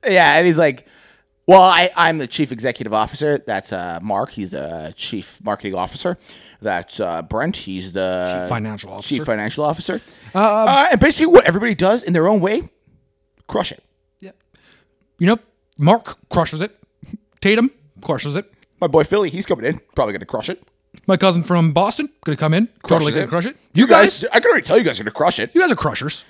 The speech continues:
Speaker 1: They come back, they, they make, like, a new title. This is the C C O. You're like, "Oh, what's the second C?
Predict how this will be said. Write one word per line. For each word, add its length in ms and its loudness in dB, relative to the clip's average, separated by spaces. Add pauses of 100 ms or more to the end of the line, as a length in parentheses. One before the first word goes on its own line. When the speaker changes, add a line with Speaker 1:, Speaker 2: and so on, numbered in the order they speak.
(140)
Speaker 1:
They 100 2
come 140 2
back, 160 2
they, 180 4
they 180 4
make, 180 4
like, 140 0
a 60 0
new 260 4
title. 320 0
This 140 -2
is 80 -4
the 80 0
C 260 -2
C 320 -4
O. 200 0
You're 120 -4
like, 100 -12
"Oh, 160 -4
what's 220 -6
the 280 -6
second 400 -10
C? 360 -8